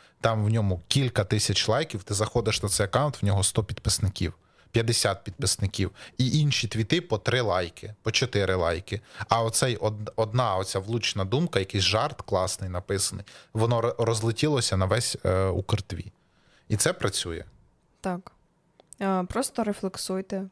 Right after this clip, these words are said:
Speaker 2: багато і перетворюйте це в текст, і це ідеально працює, ну, типу, прям. Ну, я та-, я просто, називаю це щитпостінг.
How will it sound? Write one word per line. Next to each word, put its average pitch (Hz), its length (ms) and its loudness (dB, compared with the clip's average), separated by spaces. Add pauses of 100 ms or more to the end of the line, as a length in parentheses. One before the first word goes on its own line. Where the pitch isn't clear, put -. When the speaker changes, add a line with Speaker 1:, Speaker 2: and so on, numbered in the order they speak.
(100)
Speaker 2:
багато 185 600 -2
і 175 460 -6
перетворюйте 185 600 -2
це - 160 -8
в - 40 -16 (120)
текст, - 380 -6 (280)
і 190 60 -8
це 175 240 -4
ідеально 170 440 -2
працює, 175 600 -8
ну, 160 180 -8
типу, - 360 -16 (300)
прям. 160 320 -8
Ну, 190 120 2
я 190 220 2 (240)
та-, 185 200 0
я 202 200 0
просто, - 320 -6 (200)
називаю 196 360 -2
це 190 160 -8
щитпостінг. - 920 -6